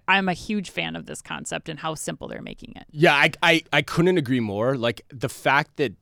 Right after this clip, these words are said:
Speaker 2: this concept, this technology platform hasn't rolled out to all of grocery or anyone that's in the grocery business still boggles my mind.
Speaker 1: Right.
Speaker 2: Because the thing I took from that Eric Tribe interview, which I wanna call for the audience now, is it's so easy to do.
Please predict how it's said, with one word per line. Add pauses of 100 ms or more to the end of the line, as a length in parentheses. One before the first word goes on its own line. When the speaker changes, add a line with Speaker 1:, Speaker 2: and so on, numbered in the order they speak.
Speaker 2:
this (120)
concept, (180)
this (120)
technology
platform
hasn't
rolled
out
to
all
of
grocery
or
anyone
that's
in
the
grocery
business
still
boggles
my
mind.
Speaker 1:
Right.
Speaker 2:
Because
the
thing
I
took
from
that
Eric
Tribe
interview, (360)
which
I
wanna
call
for
the
audience
now, (400)
is (1080)
it's
so
easy
to
do.